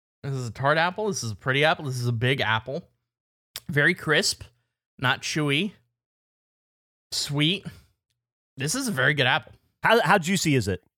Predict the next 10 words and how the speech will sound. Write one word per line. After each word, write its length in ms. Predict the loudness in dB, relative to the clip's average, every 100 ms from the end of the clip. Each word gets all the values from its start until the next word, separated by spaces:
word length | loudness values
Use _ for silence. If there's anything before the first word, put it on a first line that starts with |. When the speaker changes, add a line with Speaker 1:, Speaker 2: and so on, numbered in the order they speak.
| _ _
Speaker 1:
Uh, 240 | 2 4 4
I 100 | 2
wouldn't, 240 | 0 -8 -2
I, 260 | 4 6 4 2
I 80 | 0
wouldn't 180 | 0 -2
say 160 | -2
it's 160 | -2 -4
too 200 | -2 -2
juicy. 440 | 0 -2 -4 -10